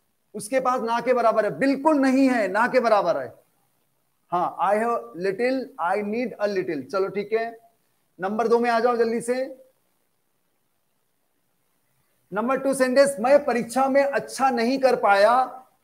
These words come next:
क्योंकि मेरे पास, क्योंकि मेरे पास थोड़ा समय था।" नहीं कर पाया क्योंकि मेरे पास, क्योंकि मेरे पास थोड़ा समय था।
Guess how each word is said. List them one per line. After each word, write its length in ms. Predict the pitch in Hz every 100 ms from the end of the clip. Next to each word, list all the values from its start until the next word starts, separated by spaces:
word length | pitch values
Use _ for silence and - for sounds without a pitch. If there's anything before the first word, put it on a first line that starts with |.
| _
क्योंकि 520 | 262 269 277 285 294
मेरे 340 | 285 226 240 262
पास, 760 | 262 240 262 277 285 - - _ _ _ _ _ _ -
क्योंकि 300 | 262 226 277
मेरे 220 | 247 247
पास 200 | 269 269 254
थोड़ा 180 | 247
समय 260 | 247 233 220
था।" 480 | 208 160 123 - _ _ _ _ -
नहीं 340 | 269 240 240 269
कर 160 | 254
पाया 480 | 240 208 202 220 254 254 - _ _ _
क्योंकि 520 | 262 269 269 285 294
मेरे 320 | 285 226 247 262
पास, 800 | 262 240 262 285 277 - - _ _ _ _ _ _
क्योंकि 300 | - 262 254
मेरे 220 | 269 247 254
पास 200 | 269 262
थोड़ा 280 | 262 247
समय 260 | 254 233 226
था। 480 | 202 165 - -